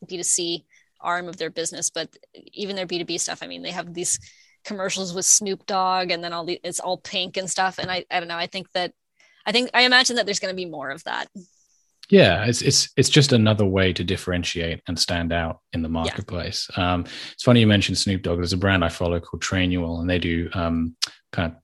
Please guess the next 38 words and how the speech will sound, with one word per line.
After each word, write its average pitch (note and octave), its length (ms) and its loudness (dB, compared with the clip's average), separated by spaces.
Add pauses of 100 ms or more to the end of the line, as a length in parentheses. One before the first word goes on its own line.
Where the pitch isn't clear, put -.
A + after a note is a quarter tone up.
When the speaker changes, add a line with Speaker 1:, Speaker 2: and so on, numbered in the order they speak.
Speaker 2:
playbook F2 480 -2
software E2 640 -4
for, - 180 -8
for E2 140 -6
businesses. E2 640 -2
So E2+ 100 -2
if D#2+ 180 -6
you E2+ 60 0
have, E2+ 100 0
like, E2+ 160 0
a - 40 -10
process - 540 -2
that F2 140 -4
you F2 100 -4
wanna, E2 320 0 (580)
you F2 60 -2
know, D#2+ 260 -2
um, E2 600 -2 (140)
communicate F2 540 2
at E2+ 160 2
scale, F2 480 -2
you F#2 140 -2
can - 120 -10
create F2+ 200 0
the E2 80 -6
playbook E2 340 -4
within E2+ 180 -2
the D#2+ 60 -2
platform, E2 520 -4
and D#2+ 100 0
then, D#2+ 260 -4
you E2+ 100 -4
know, D#2+ 120 -6 (180)
people F2 220 -2
can D#2+ 160 -6
access - 320 -6
that. D#2+ 220 -6 (400)
And F2+ 360 2